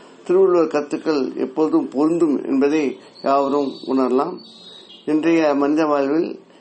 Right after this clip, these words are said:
யாவருக்கும், பெரியோர் சிறியோர் யாவருக்கும், குரலின் கருத்துக்கள்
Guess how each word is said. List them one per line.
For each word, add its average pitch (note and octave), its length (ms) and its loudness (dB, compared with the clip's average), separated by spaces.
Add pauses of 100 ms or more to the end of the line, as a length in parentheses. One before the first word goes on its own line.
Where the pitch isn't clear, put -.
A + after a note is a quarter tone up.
(140)
யாவருக்கும், D3+ 640 0
பெரியோர் D3 440 0
சிறியோர் D3 460 -2
யாவருக்கும், B2+ 680 -2 (580)
குரலின் D#3+ 440 2
கருத்துக்கள் D3 680 0